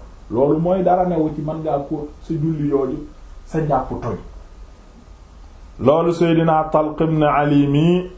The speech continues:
radiyallahu ta'ala anhu mooy ki nga xam ne moo ko nettali ci même riwaaya bi nga xam ne même càllale bi ñu waxoon. Te xadiis bi xadiis bu wér la.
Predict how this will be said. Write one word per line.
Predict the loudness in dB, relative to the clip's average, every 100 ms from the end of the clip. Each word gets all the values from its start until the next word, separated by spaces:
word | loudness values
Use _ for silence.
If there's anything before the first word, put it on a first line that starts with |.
| 0
radiyallahu | 2 2 2 2 2 2 2 2 2
ta'ala | 2 2 2 2 2 2
anhu | 0 0 2
mooy | 2 0
ki | 0
nga | 0
xam | 2 0 0
ne |
moo | 0 2 2
ko | 2 0 -2 -14 -16 -14 -2
nettali | 0 2 2 2 2 2
ci | 2
même | 4 6 4 4 2
riwaaya | 4 4 4 2
bi | 2
nga | 2
xam | 2 0 0
ne | -2 -4 -10 -20 -6
même | 0 2 2
càllale | 0 2 2 2 2
bi | 2
ñu | 4
waxoon. | 2 2 -2 -2 -10 -18 -20 0
Te | 4 4 2 -8 -18 -16 -16 -16 -14 -14 -12 -2
xadiis | 0 2 0 0
bi | 0
xadiis | 2 2 2 2
bu | 4
wér | 4 2
la. | -2